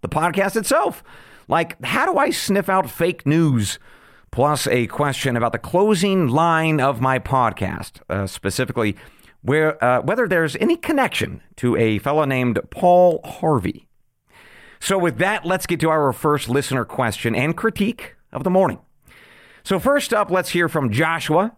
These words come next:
from somewhere in America. He expressed disagreement with my briefs to you all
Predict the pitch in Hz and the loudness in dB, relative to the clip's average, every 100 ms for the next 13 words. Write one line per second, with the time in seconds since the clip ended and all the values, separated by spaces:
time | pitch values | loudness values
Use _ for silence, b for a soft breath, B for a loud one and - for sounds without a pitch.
0 | - 123 110 - 143 143 127 113 107 - | -6 -4 -2 -2 -2 0 0 2 0 0
1 | 104 95 92 92 165 147 131 165 147 - | 0 0 0 0 -2 -2 -2 0 0 -2
2 | - 131 127 - 92 139 147 120 117 139 | -2 -2 -2 -8 -4 -2 -2 -2 0 2
3 | 123 - 113 117 113 117 127 - - 110 | 0 -2 -2 0 0 0 0 -2 -2 0
4 | 143 - 110 147 170 | 2 4 6 4 2